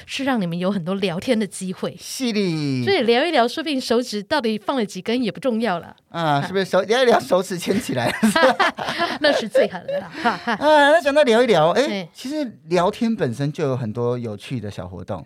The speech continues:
Speaker 1: 没错。
Speaker 2: 啊，光是聊天就有了。
Speaker 1: 哎，如果你呢，今天呢，平平无奇，没有什么周边的事可以聊呢，你就可以来一些狂想类的。
Speaker 2: 哎。
Speaker 1: 啊，狂想，哎，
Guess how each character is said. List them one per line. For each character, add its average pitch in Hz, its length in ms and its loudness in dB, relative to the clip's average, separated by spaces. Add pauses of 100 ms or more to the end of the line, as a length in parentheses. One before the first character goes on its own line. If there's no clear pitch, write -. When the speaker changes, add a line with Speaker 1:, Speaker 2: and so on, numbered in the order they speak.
(120)
Speaker 1:
没 233 180 -6
错。 220 280 0
Speaker 2:
啊， 175 60 2
光 254 160 2
是 254 100 -4
聊 175 200 4
天 165 180 -4
就 160 100 -2
有 117 160 -4
了。 - 120 -12 (300)
Speaker 1:
哎， 175 360 -2
如 262 160 -2
果 349 200 4
你 226 160 2
呢， 220 240 2
今 277 260 -6
天 311 180 2
呢， 262 140 2
平 233 240 0
平 240 260 0
无 220 120 -2
奇， 180 320 -10
没 196 100 -2
有 285 160 2
什 220 160 -4
么 190 80 -2
周 226 240 -2
边 240 180 0
的 202 80 -2
事 196 220 -6
可 190 180 -6
以 175 100 -6
聊 147 260 -10
呢， 156 180 -8 (320)
你 214 80 -8
就 226 100 -4
可 247 120 -2
以 202 60 2
来 175 140 0
一 202 60 2
些 208 160 -2
狂 175 300 -4
想 156 260 -8
类 151 180 -8
的。 156 100 -20 (120)
Speaker 2:
哎。 214 580 2
Speaker 1:
啊， - 120 -14 (100)
狂 196 160 -4
想， 180 160 -4
哎， 220 100 -6